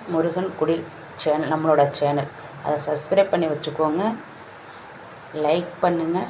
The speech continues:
ஷேர் பண்ணுங்க, கமெண்ட் பண்ணுங்க. அ, முரு-, ஓம்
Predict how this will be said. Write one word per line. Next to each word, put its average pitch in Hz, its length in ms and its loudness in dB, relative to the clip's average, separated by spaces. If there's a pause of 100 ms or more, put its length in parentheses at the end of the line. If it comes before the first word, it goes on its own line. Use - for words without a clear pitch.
(200)
ஷேர் 156 300 6 (100)
பண்ணுங்க, 160 420 0 (800)
கமெண்ட் 139 460 -2
பண்ணுங்க. 135 400 -2 (1040)
அ, 95 100 -2 (160)
முரு-, 170 360 -2 (500)
ஓம் 220 300 6